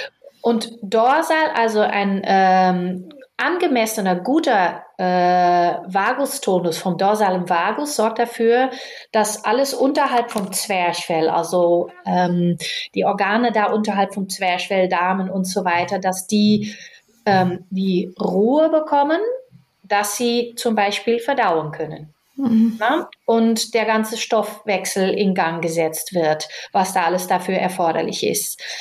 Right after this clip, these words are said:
Speaker 1: Und das ist wichtig, weil das braucht auch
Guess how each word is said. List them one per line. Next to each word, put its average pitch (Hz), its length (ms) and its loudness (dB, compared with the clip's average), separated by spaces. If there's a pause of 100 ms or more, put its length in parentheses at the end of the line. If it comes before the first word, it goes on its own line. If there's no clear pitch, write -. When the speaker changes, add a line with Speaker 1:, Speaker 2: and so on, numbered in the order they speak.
(420)
Speaker 1:
Und 220 420 2 (100)
das 220 320 -2
ist - 220 -6
wichtig, 196 560 0 (100)
weil 220 420 2
das 226 220 0
braucht 247 400 -2
auch 240 220 0